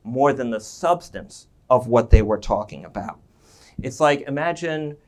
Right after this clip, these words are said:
I know some of us have been around when some of the guys here have been talking about that age-old debate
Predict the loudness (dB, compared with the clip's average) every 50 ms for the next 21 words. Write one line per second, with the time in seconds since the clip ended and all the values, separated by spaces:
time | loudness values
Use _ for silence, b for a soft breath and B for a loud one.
0 | _ _ _ _ -4 -2 0 4 4 4 4 4 0 -2 0 2 2 2 4 4
1 | 4 4 4 2 0 0 0 0 0 0 0 0 0 0 -2 -2 -2 -2 -2 -2
2 | -2 -4 -4 -4 -2 -2 0 0 2 2 2 2 0 -2 -4 -2 -2 0 2 2
3 | 2 2 2 -2 -8 -8 0 0 0 0 0 -2 -6 -2 0 0 0 2 2 0
4 | -2 -2 -4 -4 -4 -4 -4 -6 -2 0 2 2 2 0 -4 -4 -4 -4 -4 -4
5 | -6 -10